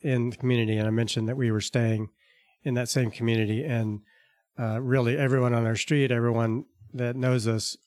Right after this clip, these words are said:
was really glad that we were staying. And they knew we were transitioning into something, but didn't know what it was. But, um, all of them were really glad because we've, we've invested in them over the years and just built friendships. And,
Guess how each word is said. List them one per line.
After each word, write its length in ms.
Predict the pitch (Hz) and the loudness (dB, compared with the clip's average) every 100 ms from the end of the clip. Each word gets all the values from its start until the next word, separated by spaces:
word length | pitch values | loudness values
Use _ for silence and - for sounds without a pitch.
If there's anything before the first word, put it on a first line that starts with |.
| _ _ | _ _
was 380 | 175 135 117 104 | -8 -4 -4 -6
really 380 | 127 131 123 113 | -2 0 2 0
glad 280 | 123 113 107 | 0 0 0
that 100 | 127 | -4
we 100 | 117 | -4
were 80 | 104 | -4
staying. 600 | - 127 117 110 104 101 _ _ _ _ _ - | -4 -2 0 -2 -4 -10 _ _ _ _ _ -10
And 460 | 131 110 107 110 - | -6 -4 -4 -8 -8
they 140 | 123 | -4
knew 180 | 117 123 | 2 2
we 60 | 120 | 4
were 80 | 110 | 0
transitioning 760 | - 131 113 139 143 127 113 | 0 0 2 0 0 -4 -4
into 160 | 113 107 | -4 -4
something, 440 | - 113 117 110 | -4 -4 -4 -6
but 100 | 107 | -6
didn't 220 | 107 110 | -6 -4
know 100 | 110 | -4
what 160 | 107 110 | -2 -4
it 60 | 123 | -2
was. 360 | 123 117 110 | 0 0 -2
But, 200 | 98 120 _ _ _ _ _ _ | -6 -10 _ _ _ _ _ _
um, 280 | 127 110 110 | -10 -8 -6
all 200 | - 131 123 | -2 0 0
of 80 | |
them 340 | 104 117 113 147 - | 0 -4 -4 -8 -8
were 120 | 123 | -4
really 260 | 117 117 | -2 0
glad 340 | 113 117 110 107 | 0 -2 -2 -4
because 320 | 107 113 98 | -6 -6 -4
we've, 280 | 110 104 - _ _ _ _ | -4 -6 -10 _ _ _ _
we've 160 | - 127 | -4 -2
invested 460 | 117 113 113 - 110 | 0 0 -2 -6 -8
in 100 | 113 | -4
them 180 | 113 110 | -2 -2
over 160 | 110 | -4
the 100 | 107 123 | -4 -2
years 340 | 139 139 123 | 0 0 0
and 100 | 113 | -4
just 320 | 113 107 - _ _ _ 131 | -6 -8 -14 _ _ _ -6
built 200 | 113 127 | -4 -4
friendships. 640 | - 127 117 - 120 117 - | -2 -2 0 -2 -4 -4 -10
And, 300 | 123 104 | -8 -10